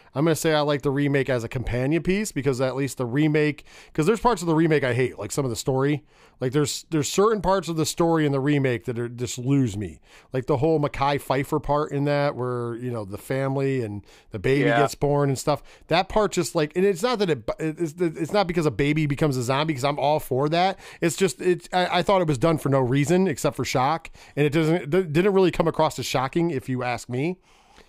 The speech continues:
Speaker 2: Right.
Speaker 1: And so I'm, I'm just like, I did like the fact that the zombies could run. I like the fact that, like,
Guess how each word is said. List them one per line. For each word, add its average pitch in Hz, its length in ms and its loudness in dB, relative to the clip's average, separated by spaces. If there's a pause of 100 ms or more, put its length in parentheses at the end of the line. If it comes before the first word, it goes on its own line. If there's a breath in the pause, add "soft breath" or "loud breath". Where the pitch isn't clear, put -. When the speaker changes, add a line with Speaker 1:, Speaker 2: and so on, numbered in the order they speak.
Speaker 2:
Right. 123 280 0
Speaker 1:
And 156 420 4
so 160 680 4 (460 soft breath)
I'm, 185 380 2
I'm 170 160 2
just 165 220 -2
like, 165 320 0 (240)
I 180 80 2
did 185 180 4
like 190 140 2
the 156 80 -6
fact 170 220 2
that 156 100 -2
the 147 80 0
zombies 139 340 0
could 107 180 -4
run. 165 400 4
I 139 100 2
like 135 160 0
the 139 80 -8
fact 135 280 0
that, 131 80 -2
like, 120 240 -4